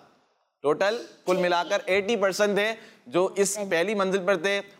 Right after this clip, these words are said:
Speaker 1: اور جو birds آپ نے کہا پہلی پہ تھے، وہ سب سے آخری میں تھے۔
Speaker 2: ہم۔
Speaker 1: وہ سب سے
Speaker 2: آخری۔
Speaker 1: آخری میں تھے۔ خطرناک اینیملز کے ساتھ
Speaker 2: ساتھ۔
Speaker 1: birds بھی تھے، ٹھیک ہے؟
Speaker 2: اور دوسری منزل پہ بکری وغیرہ جیسے جانور
Speaker 1: گائیں،
Speaker 2: تھے۔
Speaker 1: اس طرح کے جو اینیملز ہوتے ہیں،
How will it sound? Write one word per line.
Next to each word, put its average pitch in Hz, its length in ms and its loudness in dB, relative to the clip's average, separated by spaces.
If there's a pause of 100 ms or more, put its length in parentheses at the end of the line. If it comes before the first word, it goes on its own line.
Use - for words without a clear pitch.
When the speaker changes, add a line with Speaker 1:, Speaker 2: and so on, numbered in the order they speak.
Speaker 1:
اور 202 120 0
جو 214 100 4
birds 202 460 -2
آپ 190 200 -2
نے 214 100 0
کہا 196 180 0
پہلی 190 300 0
پہ 185 120 2
تھے، 185 180 0 (280)
وہ 196 140 0
سب 214 200 -2
سے 254 120 0
آخری 190 360 0
میں 156 120 0
تھے۔ 104 120 -10 (220)
Speaker 2:
ہم۔ 202 340 -6
Speaker 1:
وہ 147 60 -10
سب 160 140 -2
سے 190 180 0 (260)
Speaker 2:
آخری۔ 247 460 -2
Speaker 1:
آخری 180 360 0
میں 175 140 0
تھے۔ 147 200 0
خطرناک 170 640 -2
اینیملز 165 440 -2
کے 175 120 0
ساتھ 160 360 -2
Speaker 2:
ساتھ۔ 185 180 -8
Speaker 1:
birds 147 280 -2
بھی 135 100 -4
تھے، 98 180 -12
ٹھیک 170 220 -4
ہے؟ 220 40 2
Speaker 2:
اور 254 80 2
دوسری 269 380 -2
منزل 302 440 0
پہ 285 60 0
بکری 247 400 -2
وغیرہ 226 520 2
جیسے 226 340 -2 (300)
جانور 208 200 -2
Speaker 1:
گائیں، 151 300 0
Speaker 2:
تھے۔ 98 120 -8 (140)
Speaker 1:
اس 190 160 0
طرح 175 240 2
کے 170 160 -2
جو 165 260 4
اینیملز 156 380 0
ہوتے 147 220 0
ہیں، 151 180 2